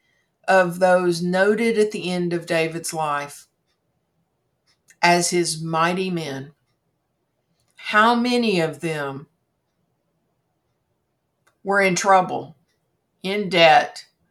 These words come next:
discontented? How many of them were a part of his desperate motley crew in the cave days?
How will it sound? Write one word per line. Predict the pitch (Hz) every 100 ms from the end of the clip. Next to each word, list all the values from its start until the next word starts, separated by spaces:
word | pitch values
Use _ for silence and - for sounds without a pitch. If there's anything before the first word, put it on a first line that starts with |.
| _ _ _
discontented? | - 196 - 233 196 - 180 147 - - - _ _ _
How | - - 226 262
many | 262 254 247 220 180
of | 160 156
them | 165 160 160 165 _
were | 165 185 -
a | 185
part | - - 208 214 220 - -
of | 175 175 175
his | 180 170 180 175 170 165 - _ _ _ _ _ _ _ _ _ _ _ _ _ _
desperate | 156 180 220 - 220 214
motley | 170 170 - 190 175
crew | - 160 151 143 _ _ _ _ _ _ _ _ _ _ _ _ _ _ _ _ _ _ _ _ _
in | 175 208
the | 226
cave | 226 190 175 160
days? | 147 143 123 - 131 -